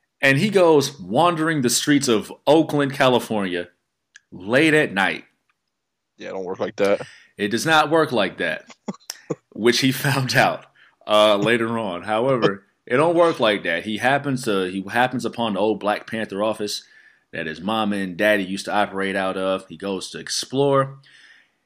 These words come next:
Speaker 1: and happens to find this strung out white woman in the Black Panther office.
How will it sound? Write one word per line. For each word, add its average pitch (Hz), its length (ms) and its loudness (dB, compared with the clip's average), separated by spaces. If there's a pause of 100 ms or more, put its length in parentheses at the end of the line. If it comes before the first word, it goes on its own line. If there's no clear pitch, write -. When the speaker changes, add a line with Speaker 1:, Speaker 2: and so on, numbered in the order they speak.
(160)
Speaker 1:
and 110 140 0
happens 165 320 0
to 143 80 -2
find 165 460 -4
this - 460 -4 (380)
strung 240 520 2
out 240 420 4
white 220 360 2
woman 101 480 -2 (1500)
in 226 200 2
the 214 100 2
Black 175 280 4
Panther 107 380 -2
office. - 380 -10